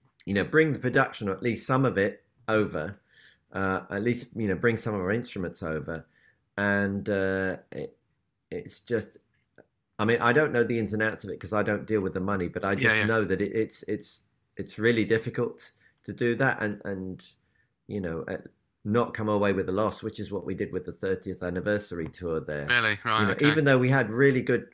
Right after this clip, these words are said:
Speaker 1: audiences and most places were, were full,
Speaker 2: Mm.
Speaker 1: you know, it was still, it was still done at a loss. So,
Speaker 2: Right.
Speaker 1: uh,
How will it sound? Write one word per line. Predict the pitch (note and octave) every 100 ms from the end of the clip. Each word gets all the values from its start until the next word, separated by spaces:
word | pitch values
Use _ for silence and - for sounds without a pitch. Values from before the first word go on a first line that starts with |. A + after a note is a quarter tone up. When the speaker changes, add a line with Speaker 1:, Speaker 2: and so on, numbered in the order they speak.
| -
Speaker 1:
audiences | C3+ B2+ G#2 - - D2+ D#2+
and | - G#2
most | A2 C3 C3
places | - G2+ F#2+ - -
were, | F2+ F2 -
were | F#2
full, | F2 - F#2 D#2+ - - _ -
Speaker 2:
Mm. | B2 A#2 G#2
Speaker 1:
you | G2+
know, | F2 E2+ -
it | G#2+ -
was | G#2+
still, | - B2 A2 G#2 G2 _ _ _
it | - F#2
was | G#2
still | - A2+
done | G#2 G2+
at | F#2+ -
a |
loss. | G2 A2 D#3 - -
So, | - G2 F#2+
Speaker 2:
Right. | A2+ A2
Speaker 1:
uh, | G2 F#2+